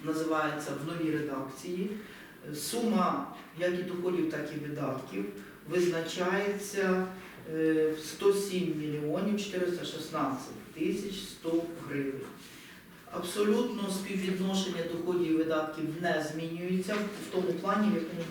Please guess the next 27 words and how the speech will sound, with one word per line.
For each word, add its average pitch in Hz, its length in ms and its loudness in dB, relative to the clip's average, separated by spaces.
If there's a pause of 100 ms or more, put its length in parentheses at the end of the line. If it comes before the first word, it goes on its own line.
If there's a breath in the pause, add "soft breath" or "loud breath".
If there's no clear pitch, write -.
було 165 100 4
в 160 180 0
минулому 156 340 -2
рішенні. 151 460 0 (540 loud breath)
Е, 156 520 6 (380)
в - 60 -12
цілому 196 380 6
у 170 40 2
нас 160 100 0 (140)
бюджет 160 240 2
збалансований, 175 840 2
але, 165 300 4
е, 156 760 0
видатки, 156 840 2 (420 loud breath)
е, 151 320 6
займають, 156 800 2 (100)
е, 151 240 2 (520 loud breath)
в 165 40 -6
видатках 170 500 2 (120)
у 156 40 -2
нас 147 120 -2
також - 580 -2
є 160 260 6 (420)
кошти, 160 280 0
які 151 200 -2
передаються. 151 680 -2
Ця 175 180 -2